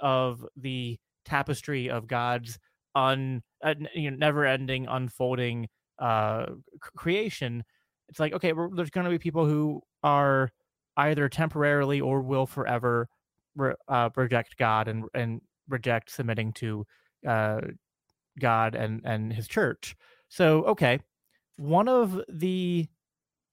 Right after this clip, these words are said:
things we're told to do as Christians, both by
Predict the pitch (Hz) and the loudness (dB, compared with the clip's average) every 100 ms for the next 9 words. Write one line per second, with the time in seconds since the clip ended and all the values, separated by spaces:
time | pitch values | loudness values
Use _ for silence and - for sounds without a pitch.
0 | - 170 156 143 160 - 156 156 147 160 | -2 2 2 2 0 0 -4 -4 -2 -2
1 | 160 - 120 - 117 147 - - 131 151 | 0 -2 -2 -4 -8 -8 -10 -6 0 0
2 | - 139 143 | 4 4 4